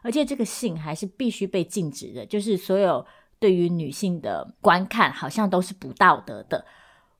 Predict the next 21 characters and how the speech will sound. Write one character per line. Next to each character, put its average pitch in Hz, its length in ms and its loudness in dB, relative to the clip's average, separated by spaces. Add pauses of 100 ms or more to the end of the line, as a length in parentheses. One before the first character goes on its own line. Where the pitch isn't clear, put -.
(260)
我 196 260 6
其 - 420 -4
实 262 480 -6
会 247 460 -2 (340)
有 185 240 2
一 247 80 -4
点 196 240 2
点 202 240 -6 (140)
担 202 260 0
心， 180 460 -6
就 185 160 -2
是 180 260 -4
这 214 220 -6
是 208 200 -10
不 196 140 -10
是 180 280 -4
让 175 200 -4
我 - 80 -12
们 - 180 -14
太， 175 480 -4 (120)
嗯， 160 500 -6